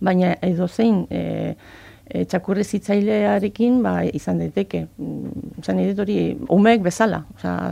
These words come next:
hezitasuna besterik ez da. Hori bai, beti, hezitasun hori, beti, mm,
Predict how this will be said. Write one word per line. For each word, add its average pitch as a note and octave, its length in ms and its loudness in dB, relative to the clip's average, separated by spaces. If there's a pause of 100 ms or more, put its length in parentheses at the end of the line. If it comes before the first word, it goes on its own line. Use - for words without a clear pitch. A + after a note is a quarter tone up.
(300)
hezitasuna G3 580 -2
besterik E3+ 460 -4
ez F3 140 -2
da. G3+ 100 2 (260)
Hori A3+ 240 10
bai, G3+ 140 8 (160)
beti, B3+ 440 6
hezitasun G#3+ 540 0
hori, A#3 220 4
beti, B3+ 420 4
mm, F3+ 300 0